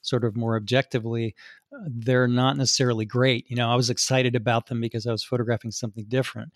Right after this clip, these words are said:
Um, while as when you go back to the same place, sometimes, you know,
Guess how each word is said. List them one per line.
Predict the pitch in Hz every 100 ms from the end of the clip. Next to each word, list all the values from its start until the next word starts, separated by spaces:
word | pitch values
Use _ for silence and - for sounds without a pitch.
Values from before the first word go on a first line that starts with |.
| - - - _ 151
Um, | 127 123 120 101 _ _ - _ _ _
while | 139 143 151
as | 147 120 147
when | 147
you | 143 127
go | 147 156
back | 143 135 -
to | 127
the | 123
same | - 143 135
place, | - 143 143 131 - - - - _
sometimes, | - 180 196 208 180 - -
you | 151
know, | 135